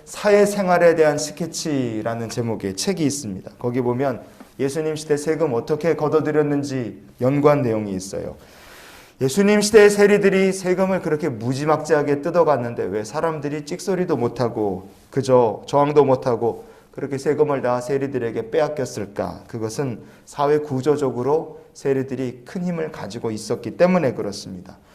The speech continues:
로마 제국이 점령지가 너무 넓었어요. 사람은 적은데 땅은 넓게 차-, 뺏었으니까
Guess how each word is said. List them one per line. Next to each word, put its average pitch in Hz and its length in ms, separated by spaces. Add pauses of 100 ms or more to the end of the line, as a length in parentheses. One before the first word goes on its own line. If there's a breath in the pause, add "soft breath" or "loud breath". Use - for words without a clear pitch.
(480 soft breath)
로마 156 280
제국이 156 600
점령지가 147 600
너무 127 260
넓었어요. 107 720
사람은 160 500
적은데 143 480
땅은 147 320
넓게 113 400 (180)
차-, - 160 (100)
뺏었으니까 123 920